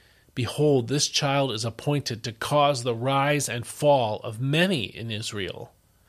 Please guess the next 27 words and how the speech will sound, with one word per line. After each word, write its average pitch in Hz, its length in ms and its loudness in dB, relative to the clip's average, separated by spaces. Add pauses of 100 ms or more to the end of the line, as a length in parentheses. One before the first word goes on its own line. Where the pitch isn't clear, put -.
(340)
and 175 100 4
to 190 80 6
be 185 140 4
a 160 40 8
sign 185 540 6
that 139 120 2
will 147 100 0
be 143 100 0
spoken 135 880 2 (260)
against, 139 1000 0 (540)
so - 140 0
that 190 220 6
the 202 80 -2
thoughts 226 340 8
of 151 140 2
many 185 180 4
hearts 175 540 4 (240)
will 139 100 2
be 139 180 6
revealed, 123 800 2 (600)
and 120 160 -4
a 113 60 -4
sword 190 480 6
will 110 100 -2
pierce - 460 -4
your 214 240 8
soul - 500 -6